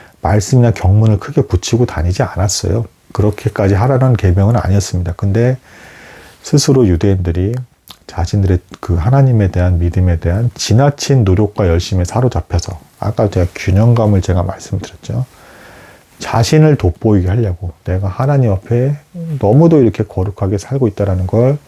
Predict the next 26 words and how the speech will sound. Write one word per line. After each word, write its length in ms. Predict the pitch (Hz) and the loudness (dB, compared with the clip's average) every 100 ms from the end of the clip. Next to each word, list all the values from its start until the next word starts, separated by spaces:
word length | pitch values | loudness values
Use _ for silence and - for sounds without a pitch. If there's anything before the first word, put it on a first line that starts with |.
| - - - - - - - | -20 -20 -20 -20 -20 -20 -18
주변 400 | - 101 110 127 | -6 0 2 2
사람들에게 560 | 131 123 113 98 95 92 | 2 0 0 0 0 -2
자랑을 440 | - 92 110 101 | -2 -2 0 -2
하려고. 380 | 92 123 104 90 | 0 0 0 -4
이건 320 | 87 104 156 | -4 0 2
이미 220 | 117 104 110 | 2 0 -2
하나님에 560 | 127 160 160 151 135 | 0 2 2 4 2
대한 200 | 120 107 | 2 -2
사랑이 360 | 95 117 131 123 | -2 -2 0 0
아니라 380 | 82 90 110 98 - _ _ - | -2 -2 -4 -6 -14 _ _ -18
자신을 500 | - 95 95 139 147 | -6 -4 2 4 4
높이려는 520 | 98 - - 104 98 | 2 -4 -4 -2 0
행위죠. 420 | 120 147 104 113 - _ _ - - - - _ - - - | 2 2 0 -4 -8 _ _ -20 -20 -20 -20 _ -20 -10 0
입으로는 460 | 104 120 127 123 120 | 2 4 2 2 0
하나님을 420 | 131 151 135 120 | 2 2 4 2
말하고 400 | 92 87 95 90 | 2 0 2 0
있지만 360 | - - 98 117 | -2 -4 -4 -4
하나님의 520 | - 139 131 120 101 | -2 0 0 0 0
영광이 460 | 82 90 92 90 87 | 0 0 2 2 0
아닌 220 | 90 113 | -2 -4
자신의 480 | - 82 - 143 113 | -4 -6 -2 0 2
영광을 320 | 85 98 95 | 2 0 -2
취하는 300 | - 107 113 | -2 -2 0
행동입니다. 500 | 113 98 90 87 92 | 0 -2 -2 -6 -6
그래서 220 | - 87 | -4 -2
유대인들은 720 | 90 90 104 98 87 98 123 | 0 2 2 0 0 0 -2